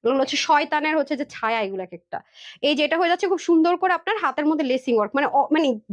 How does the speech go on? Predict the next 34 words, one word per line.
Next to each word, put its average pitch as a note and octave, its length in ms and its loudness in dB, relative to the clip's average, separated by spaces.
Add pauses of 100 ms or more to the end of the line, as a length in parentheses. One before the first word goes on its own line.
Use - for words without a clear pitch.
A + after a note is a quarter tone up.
লিমিট F4+ 420 4 (300)
রাখা C4 460 -2
উচিত। A3+ 340 -12
কত D4 240 -4
বড় F#4 200 2
সাহস G#3+ 380 -4
চিন্তা A3 260 -2
করেন, F3 220 -2 (380)
দিনে E4+ 200 6
দুপুরে C#4+ 300 2
ডাকাতি C#4 320 -2
করার A3+ 240 -2
মতো G#3+ 200 -2
অবস্থা, F3 480 -6
কত B3 180 -2
বড় B3+ 180 2
ইডিয়েট C#4 360 2
এগুলো G#3 200 0
চিন্তা G#3 320 -2
করেন। E3+ 220 -4 (340)
আমার F4+ 260 2
কাছে F4+ 200 -2
আসে-, C#4+ 280 -2
আসেন C#4 260 -2
ওই F#4 100 0
যে F#4 120 -2
কতজন E4+ 300 0
লোভে D4 200 4
পড়ে D4 260 0
যায়, C4+ 120 0
"ও F#4+ 100 2
তাই F#4 200 0
নাকি F#4+ 220 0
দেন," D4 200 0